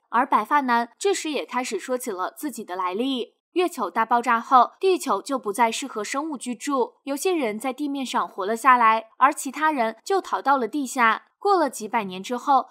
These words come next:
地下的人经过发展变异，变成了亚历山大所看到的怪物模样。他们想要再回到地上，却早已无法适应那里的生活了。而白发男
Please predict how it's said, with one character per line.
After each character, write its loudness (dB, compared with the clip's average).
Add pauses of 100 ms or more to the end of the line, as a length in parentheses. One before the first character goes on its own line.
地 2
下 0
的 -6
人 -6
经 -6
过 2
发 -2
展 -6
变 -6
异， -6
变 -2
成 -4
了 2
亚 0
历 -4
山 -6
大 -2
所 -8
看 -8
到 0
的 -4
怪 2
物 -4
模 -6
样。 2 (140)
他 0
们 0
想 -2
要 0
再 0
回 -8
到 0
地 -2
上， 2
却 0
早 4
已 -2
无 -8
法 -6
适 -4
应 -6
那 -2
里 -2
的 -8
生 -6
活 -2
了。 8 (160)
而 4
白 0
发 -2
男 0